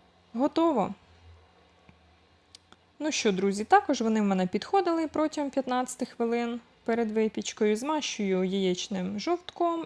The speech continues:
і відправляю розігріту до ста семидесяти градусів духову шафу тридцять п'ять, також сорок хвилин. І ось така, власне, смакота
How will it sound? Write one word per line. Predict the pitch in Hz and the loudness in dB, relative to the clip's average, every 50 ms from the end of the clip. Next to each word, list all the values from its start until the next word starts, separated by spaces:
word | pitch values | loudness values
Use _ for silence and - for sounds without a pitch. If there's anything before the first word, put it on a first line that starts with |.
| - - | -8 -4
і | - 349 349 | -2 0 0
відправляю | 311 254 - - 240 226 226 240 262 294 311 302 285 262 226 | 0 -2 -4 -2 -2 -2 0 0 0 2 2 2 2 2 2
розігріту | 202 208 190 - 220 208 214 247 277 311 - - - 254 240 | 2 0 0 0 0 0 2 2 0 -2 -2 -2 -2 -2 0
до | 208 202 | 0 -2
ста | 190 - - 208 202 202 | -2 -2 0 -2 -2 -2
семидесяти | - - 202 196 196 190 180 185 - - 190 175 - 190 | -2 -4 -4 -2 -2 -2 -2 -4 -4 -6 -6 -6 -6 -4
градусів | 196 196 185 185 180 196 - - 185 180 | -2 -2 -4 -4 -4 -8 -8 -8 -6 -4
духову | 175 190 - - 185 185 196 | -4 -4 -4 -4 -4 -4 -4
шафу | - - 294 311 330 294 - 285 269 262 269 - - - - _ - | -4 -2 -2 -2 -2 -2 -4 -4 -4 -4 -6 -10 -20 -20 -20 _ -6
тридцять | - 381 370 - - - - | -4 -4 -2 -2 -4 -6 -4
п'ять, | - 220 240 294 320 - - - - | 0 0 2 2 0 -2 -8 -8 -4
також | - 214 247 - 233 220 - - | -4 -4 -4 -4 -6 -8 -8 -8
сорок | - - 190 202 208 208 - - | -4 -2 0 0 0 -2 -6 -8
хвилин. | - - 180 185 185 196 214 214 - _ - - - - - - - - - - - _ _ _ _ _ - | -8 -6 -4 -4 -4 -6 -8 -10 -14 _ -20 -20 -20 -20 -20 -20 -20 -20 -20 -20 -20 _ _ _ _ _ -4
І | 226 254 285 311 320 320 311 - - - _ | -2 0 0 0 0 0 -2 -2 -6 -8 _
ось | - 202 202 214 233 247 262 254 - - - - - - - - - - - _ _ _ _ _ _ _ _ _ _ _ _ _ _ _ _ _ | -2 0 2 2 2 2 0 0 -2 -6 -8 -10 -12 -16 -20 -20 -20 -20 -20 _ _ _ _ _ _ _ _ _ _ _ _ _ _ _ _ _
така, | - 202 196 - - 220 220 220 214 208 - - _ - | -4 -4 -2 2 2 2 4 2 2 -2 -6 -12 _ -10
власне, | - 208 196 196 196 190 - - - 196 190 202 208 208 - - _ | -4 0 2 2 2 2 0 -2 -2 -2 -2 -2 -4 -8 -12 -14 _
смакота | - - - - 202 202 202 - - 208 202 - 226 226 220 - | -12 -8 -4 0 0 0 0 0 -2 -4 -2 0 2 2 2 0